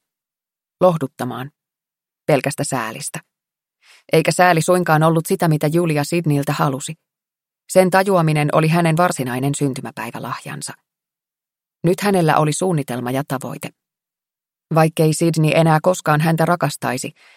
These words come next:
hän näki nyt kirkkaasti, että tulevaisuudessa he tekisivät töitä yhdessä, istuisivat kumpainenkin oman työpöytänsä ääressä, kävisivät yhdessä lounaalla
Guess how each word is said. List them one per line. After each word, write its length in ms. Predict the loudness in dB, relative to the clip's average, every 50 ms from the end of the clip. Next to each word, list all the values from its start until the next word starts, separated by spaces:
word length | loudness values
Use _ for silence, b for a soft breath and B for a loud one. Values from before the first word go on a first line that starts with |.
| b b b
hän 180 | 0 2 4 6
näki 220 | 4 4 4 2
nyt 160 | 2 0 0
kirkkaasti, 680 | 0 0 0 0 0 -2 0 0 0 0 -2 -4 -6 -6 -8 -6 -4
että 220 | -4 -2 -2 -2 -2
tulevaisuudessa 760 | 2 4 4 4 4 4 2 0 0 -2 -2 -2 -4 -4 -4 -2
he 120 | -2 -2 0
tekisivät 460 | 0 0 0 0 -2 0 -2 -2 -2 0 0
töitä 300 | 2 2 2 2 0 -2
yhdessä, 520 | -2 -2 -4 -6 -10 -12 -10 -10 -12 -12 -14 _ _ _ _ _ _ _ _ _
istuisivat 560 | 0 0 0 0 -2 0 0 2 0 0 0
kumpainenkin 760 | 2 0 0 2 2 2 2 2 2 2 0 0 0 0 2
oman 260 | 2 2 2 2 0 2
työpöytänsä 640 | 2 0 0 0 -2 -6 -6 -6 -8 -6 -6 -4 -4
ääressä, 480 | -2 -2 -4 -4 -6 -8 -10 -10 -10 -12 B B B B B B B B _
kävisivät 440 | 0 2 2 0 -2 -2 -4 -4 -2 -2
yhdessä 420 | -2 0 0 -2 -2 -2 0 2
lounaalla 520 | 4 4 4 4 2 2 0 0 -2 -4